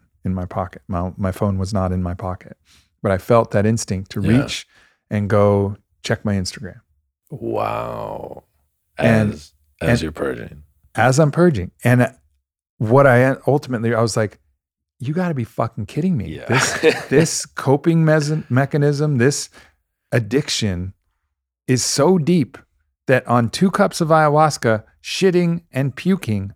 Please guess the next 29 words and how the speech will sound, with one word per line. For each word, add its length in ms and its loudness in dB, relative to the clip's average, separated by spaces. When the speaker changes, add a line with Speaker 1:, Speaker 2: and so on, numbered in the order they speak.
Speaker 1:
I 140 0
still, 640 2
in 140 0
a 40 2
moment's 540 2
rest, 400 -4
wanna 200 -4
go 100 -6
check 260 -12
my 100 -10
phone. 260 -18
Speaker 2:
Wow. 440 -12
Speaker 1:
And 380 0
really 320 4
realizing, 580 4
like, 200 -2
the 240 -2
energy 400 0
behind 540 -4
it 160 -2
is, 320 -4
again, 420 -6
it's 200 -6
that 340 -4
quick 480 -8
little 320 -2
bit 180 -4
of 160 -6
comfort. 540 -8